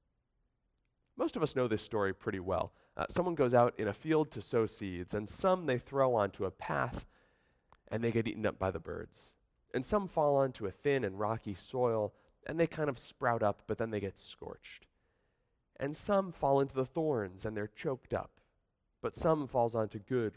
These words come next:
rich soil, and it grows and grows and grows, and bingo, tomato bonanza.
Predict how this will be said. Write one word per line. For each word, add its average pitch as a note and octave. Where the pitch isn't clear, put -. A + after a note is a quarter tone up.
rich -
soil, G2
and A2+
it A#2+
grows A#2+
and G2
grows G#2
and E2+
grows, F2+
and F#2+
bingo, A2+
tomato A#2
bonanza. F#2